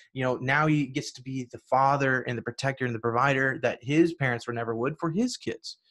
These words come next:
right? Stuff like that. You wanna get deep, emotional, as deep and emotional as you can.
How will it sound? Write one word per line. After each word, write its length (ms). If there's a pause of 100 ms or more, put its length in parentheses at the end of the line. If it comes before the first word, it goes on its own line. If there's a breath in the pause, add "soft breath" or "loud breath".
(180)
right? 220
Stuff 180
like 100
that. 100
You 80
wanna 140
get 200
deep, 240 (140)
emotional, 540 (360 soft breath)
as 220
deep 300
and 100
emotional 440
as 160
you 80
can. 420